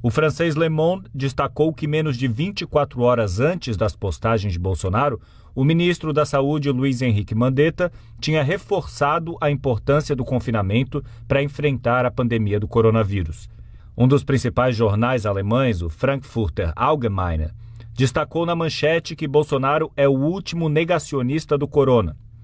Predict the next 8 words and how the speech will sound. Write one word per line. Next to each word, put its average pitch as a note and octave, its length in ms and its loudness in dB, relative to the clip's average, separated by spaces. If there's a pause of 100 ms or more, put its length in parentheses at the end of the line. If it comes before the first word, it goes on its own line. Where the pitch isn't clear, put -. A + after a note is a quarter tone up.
(760)
O A2 120 4
inglês A2+ 340 6
The A2+ 100 2
Guardian C3+ 600 2
disse C3 280 -4
que B2 140 -2
a A#2 60 2
resposta A2+ 600 0